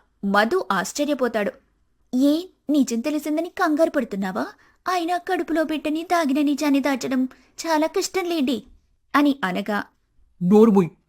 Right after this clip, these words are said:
Speaker 2: ఇంకో మాట మా వదినమ్మ గురించి మాట్లాడావంటే మర్యాదగా ఉండదు. ఆమె ఎవరనుకుంటున్నావు? మా అమ్మ. అమ్మ కంటే ఎక్కువ, తెలుసా? నన్నొక కొడుకులా చూసుకుంటుంది. కాని ఎప్పుడూ కూడా తప్పుడు అభిప్రాయంతో మా వదినమ్మ నాతో ఉండదు.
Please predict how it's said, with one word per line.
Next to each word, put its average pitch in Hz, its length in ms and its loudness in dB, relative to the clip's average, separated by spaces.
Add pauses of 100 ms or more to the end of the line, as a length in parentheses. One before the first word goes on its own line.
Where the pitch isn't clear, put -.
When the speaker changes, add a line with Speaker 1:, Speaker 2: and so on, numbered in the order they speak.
(300)
Speaker 2:
ఇంకో 185 340 4
మాట 175 320 2
మా 196 200 4
వదినమ్మ 175 520 4
గురించి 180 280 2
మాట్లాడావంటే 180 840 2 (140)
మర్యాదగా 185 500 4
ఉండదు. 165 300 0 (480)
ఆమె 180 280 2
ఎవరనుకుంటున్నావు? 214 840 4 (280)
మా 170 200 2
అమ్మ. 165 220 2 (500)
అమ్మ 175 220 4
కంటే 202 340 4
ఎక్కువ, 170 340 4 (300)
తెలుసా? 190 340 0 (480)
నన్నొక 170 380 0
కొడుకులా 196 540 4
చూసుకుంటుంది. 165 600 -4 (440)
కాని 170 320 0
ఎప్పుడూ 185 360 2
కూడా 190 240 4
తప్పుడు 196 380 2
అభిప్రాయంతో 180 680 4 (360)
మా 170 160 2
వదినమ్మ 170 440 2
నాతో 180 300 4
ఉండదు. 170 420 4